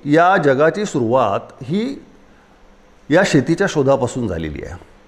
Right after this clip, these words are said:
म्हणजे शेतीचा शोध हा जगातला सगळ्यात महत्त्वाचा शोध आहे आणि आदिम अशा स्वरूपाचा शोध आहे. आणि त्या त्या प्रदेशाला की जो की चेहरा मिळालेला आहे त्या शेतीनं दिलेला आहे, त्या शेतकऱ्याने तो शे-, चेहरा दिलेला आहे.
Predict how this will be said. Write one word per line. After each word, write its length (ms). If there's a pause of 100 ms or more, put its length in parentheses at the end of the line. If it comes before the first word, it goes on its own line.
(680)
म्हणजे 160
शेतीचा 500
शोध 200
हा 120
जगातला 400
सगळ्यात 340
महत्त्वाचा 500
शोध 160
आहे 80
आणि 180
आदिम 360
अशा 200
स्वरूपाचा 480
शोध 240
आहे. 400 (840)
आणि 360 (280)
त्या 160
त्या 160
प्रदेशाला 560
की 160
जो 300
की 180
चेहरा 340
मिळालेला 420
आहे 180
त्या 380 (380)
शेतीनं 540
दिलेला 320
आहे, 120
त्या 180
शेतकऱ्याने 540
तो 120
शे-, 240
चेहरा 340
दिलेला 320
आहे. 100